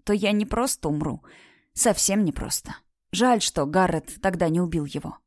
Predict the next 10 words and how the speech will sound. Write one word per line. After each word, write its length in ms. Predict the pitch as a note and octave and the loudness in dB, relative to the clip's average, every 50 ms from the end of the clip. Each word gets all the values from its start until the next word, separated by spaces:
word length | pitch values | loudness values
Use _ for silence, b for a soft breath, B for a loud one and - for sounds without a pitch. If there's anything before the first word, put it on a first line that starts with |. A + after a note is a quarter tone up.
| _ _ | _ _
Очень 380 | - A3 G#3+ - - - A2+ D3 | -6 -4 -4 -4 -4 -4 -4 -6
жаль. 300 | - C3 C3 - - - _ _ _ _ _ _ _ _ _ _ _ | -6 -8 -8 -10 -10 -14 _ _ _ _ _ _ _ _ _ _ _
Бег 280 | - F3+ G3+ G3+ - - | -2 0 0 0 0 -2
продолжается, 840 | - F#3+ F3 F3+ F3 F3 E3 F#3 G#3+ A3 G3+ F#3 - - - D#3+ B B B B B B | -2 -2 0 2 0 0 2 2 2 2 2 0 0 -2 -2 -4 B B B B B B
но 140 | B A3 A3 | B 4 4
я 160 | G#3 G#3+ G#3 | 6 4 4
полностью 560 | G#3 - A#3 B3 B3 A3 G3 - - - F#3 | 4 6 4 6 6 4 2 0 -2 -4 -4
сконцентрирована 800 | - - G#3 G3+ G#3+ G#3+ G#3 G#3 - A3+ G#3+ G3 F3+ F#3+ F#3+ F#3+ F#3+ | -4 -2 -2 -2 0 0 0 0 0 2 2 2 2 2 2 2 2
на 140 | G3 G3+ | 2 2
слухе 480 | G3 - - A3 G3 - - E3 - | 0 0 0 -2 -4 -4 -6 -14 -16